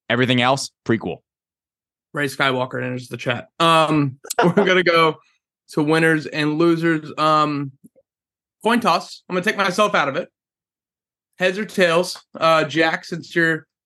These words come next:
Speaker 2: um, the away team here, uh, to see who goes first.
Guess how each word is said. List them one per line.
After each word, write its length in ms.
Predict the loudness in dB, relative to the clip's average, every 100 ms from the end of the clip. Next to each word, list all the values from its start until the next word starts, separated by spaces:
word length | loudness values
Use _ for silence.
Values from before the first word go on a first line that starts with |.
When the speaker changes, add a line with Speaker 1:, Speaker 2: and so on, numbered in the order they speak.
| _ -10
Speaker 2:
um, 260 | 0 0 2
the 80 | 0
away 240 | 2 0
team 260 | -2 -6 -4
here, 340 | -2 -2 -4 _ -8
uh, 300 | 0 2 0
to 120 | -2
see 220 | -8 -4 -2
who 80 |
goes 220 | 0 -2 -2
first. 420 | -2 -2 -6